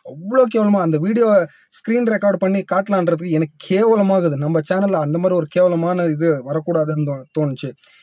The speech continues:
இவ்வளோ north இந்தியன்ஸ்ல வந்து இவ்வளோ கேவலமா பண்றாங்க.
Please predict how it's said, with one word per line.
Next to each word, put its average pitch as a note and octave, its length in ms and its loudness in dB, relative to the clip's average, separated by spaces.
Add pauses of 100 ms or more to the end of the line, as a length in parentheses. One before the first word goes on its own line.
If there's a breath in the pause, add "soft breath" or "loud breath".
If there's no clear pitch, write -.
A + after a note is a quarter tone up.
(140 soft breath)
இவ்வளோ G#3+ 400 0
north A3 340 -2
இந்தியன்ஸ்ல A3 560 0
வந்து F#3+ 180 0
இவ்வளோ F#3+ 220 -2 (100)
கேவலமா G3 380 2
பண்றாங்க. E3+ 300 0